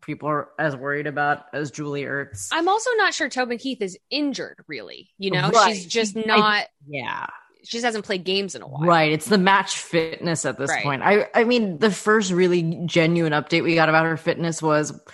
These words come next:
Speaker 1: when she got called into the June camp. And they were like, "Well, she'll, she's good to train. She's just not gonna play."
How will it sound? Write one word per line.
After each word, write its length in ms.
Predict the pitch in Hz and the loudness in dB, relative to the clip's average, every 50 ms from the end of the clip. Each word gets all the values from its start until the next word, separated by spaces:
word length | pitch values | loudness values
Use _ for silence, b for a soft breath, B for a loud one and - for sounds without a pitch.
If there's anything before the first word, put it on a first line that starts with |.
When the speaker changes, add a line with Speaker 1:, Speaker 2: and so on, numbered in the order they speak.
| B B B B | B B B B
Speaker 1:
when 120 | B - 160 | B -4 -2
she 100 | - 180 | 2 2
got 200 | 175 170 - - | 2 2 2 2
called 260 | - 170 170 165 151 | 4 6 6 6 4
into 220 | 165 143 - 151 | 2 -2 -2 -2
the 80 | 147 156 | -2 -2
June 500 | 131 120 - 151 151 156 170 185 202 202 | -2 -2 -2 -2 0 0 2 2 2 0
camp. 560 | 160 - 143 127 127 123 - - - - - - _ _ _ _ _ _ _ _ _ _ - | 0 -2 -4 -4 -2 -2 -4 -6 -8 -10 -18 -20 _ _ _ _ _ _ _ _ _ _ -4
And 120 | - 170 | 0 2
they 80 | 175 165 | 4 6
were 60 | 165 | 6
like, 140 | 165 160 151 | 4 4 2
"Well, 100 | 165 156 | 2 0
she'll, 200 | - 180 180 - - | 0 -2 -2 -2 -4
she's 260 | 160 - 175 160 135 | -4 -4 -4 -4 -4
good 300 | 131 - - 185 180 160 | -6 -2 0 2 2 2
to 80 | 170 165 | 0 -4
train. 520 | 160 - - - 156 160 147 147 147 143 | -4 -6 -4 -2 0 0 0 0 -2 -4
She's 160 | 135 - 135 | -6 -6 -8
just 140 | 131 135 - | -8 -6 -4
not 140 | 151 147 147 | -4 -4 -4
gonna 160 | 143 123 - | -6 -8 -10
play." 580 | - - _ - 120 - - - - - - | -12 -18 _ -12 -10 -10 -10 -12 -14 -18 -20